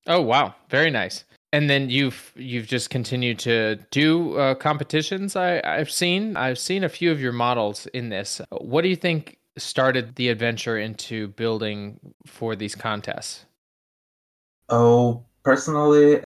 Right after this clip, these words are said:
Speaker 2: I have a lot of ideas what to build, but not much motivation to actually finish them when,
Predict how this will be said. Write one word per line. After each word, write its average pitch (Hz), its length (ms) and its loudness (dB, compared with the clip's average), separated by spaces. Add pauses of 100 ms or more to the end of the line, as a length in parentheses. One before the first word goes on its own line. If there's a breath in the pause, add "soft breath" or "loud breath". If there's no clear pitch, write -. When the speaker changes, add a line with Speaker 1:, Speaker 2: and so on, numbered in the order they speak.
Speaker 2:
I 117 80 0
have 143 300 -4 (420)
a 117 80 4
lot 143 200 4
of - 120 -8
ideas 113 640 0
what 107 220 -2
to - 60 -10
build, 113 320 0
but 107 320 4
not 123 300 -6
much 120 340 -2
motivation 120 560 -4
to - 120 0
actually 110 420 0
finish 104 420 -2
them 95 260 -4
when, 98 460 -4